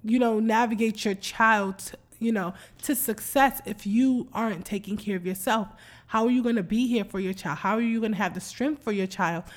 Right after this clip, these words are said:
if you are not taking care of yourself first? You cannot give from an empty cup. You have to fill your cup up and then give, you know, the, the rest of it to them. Like, after you have a lot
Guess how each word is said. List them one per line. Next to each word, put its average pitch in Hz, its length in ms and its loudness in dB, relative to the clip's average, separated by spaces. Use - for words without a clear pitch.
if 240 280 -2
you 247 200 2
are 220 140 2
not 202 240 0
taking 190 340 -4
care 170 220 -4
of 170 100 -10
yourself 147 480 -10
first? - 440 -14
You - 80 -6
cannot 214 320 2
give 208 160 0
from 202 140 -2
an 185 100 -2
empty 185 240 -6
cup. 214 340 -6
You 196 60 -2
have 180 200 -6
to 180 80 -6
fill 196 240 -4
your 233 140 -2
cup - 300 -6
up 156 200 -6
and 202 220 0
then 185 320 0
give, 170 420 -2
you 190 120 -2
know, 185 320 -4
the, 202 220 0
the 196 140 -2
rest 202 320 -2
of 165 140 -6
it 143 180 -8
to 214 320 -4
them. 123 220 -10
Like, 165 220 -8
after 214 280 -2
you 262 180 4
have 202 500 0
a 175 100 -6
lot 170 500 0